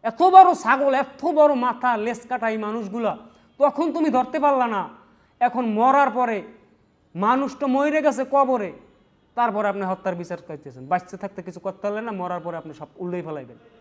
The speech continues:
আসলে এ আমরা, এই জাতিটা একটা নিকৃষ্ট জাতি। এই বাংলাদেশের জাতিগুলা, আমরা একবার নিকৃষ্ট জাতি। ওখানে মানুষ ছিল সর্বোচ্চ ছয় সাতজন যারা হত্যাকারী,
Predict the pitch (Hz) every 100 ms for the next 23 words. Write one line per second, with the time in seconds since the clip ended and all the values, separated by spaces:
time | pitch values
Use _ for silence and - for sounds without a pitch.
0 | _ _ _ _ _ _ _ _ _ _
1 | _ _ _ _ 156 190 214 247 208 196
2 | 190 202 180 143 _ 202 185 185 170 214
3 | 220 220 - 226 - 151 226 220 285 -
4 | 190 160 143 117 _ _ _ - 147 190
5 | 202 208 214 226 170 180 208 208 254 233
6 | - _ - 170 208 208 190 196 190 277
7 | - 285 - 202 180 - 110 _ _ _
8 | _ _ _ _ _ _ _ _ _ _
9 | - 254 247 247 254 - 269 240 240 233
10 | 240 - 233 226 226 208 220 208 190 190
11 | 214 233